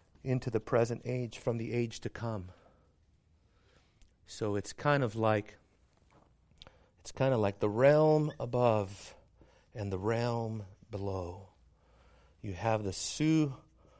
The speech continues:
I tell you what, man, you guys learn this language. It's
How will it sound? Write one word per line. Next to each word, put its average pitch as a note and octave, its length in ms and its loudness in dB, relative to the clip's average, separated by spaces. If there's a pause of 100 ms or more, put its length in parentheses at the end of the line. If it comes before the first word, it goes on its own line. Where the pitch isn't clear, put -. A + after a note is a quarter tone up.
(2500)
I - 120 -8
tell - 180 -4
you A2 60 -2
what, G#2+ 100 -2
man, G2+ 140 -4
you G#2 80 -6
guys A2 180 -4
learn G#2+ 220 0
this F#2 180 -4
language. G2 340 -2
It's - 200 -16